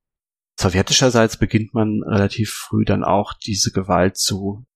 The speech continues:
dokumentieren. Also es werden Kommissionen gebildet, beispielsweise die außerordentliche staatliche Kommission, J K K kurz,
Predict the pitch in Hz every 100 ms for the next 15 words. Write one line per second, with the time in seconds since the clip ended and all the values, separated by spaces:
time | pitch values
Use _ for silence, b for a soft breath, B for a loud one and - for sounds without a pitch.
0 | _ - 104 - 98 92 - - 107 110
1 | 156 165 _ _ _ _ _ - - 107
2 | 95 101 - 98 101 92 - _ - 92
3 | 90 - - 101 127 131 113 110 110 110
4 | - - _ 113 92 - - 104 95 98
5 | - 101 98 - B B - - - -
6 | 104 - - 104 - 104 - 92 - 107
7 | 98 - 110 110 110 B B B - 104
8 | - - - 98 104 - 110 107 - -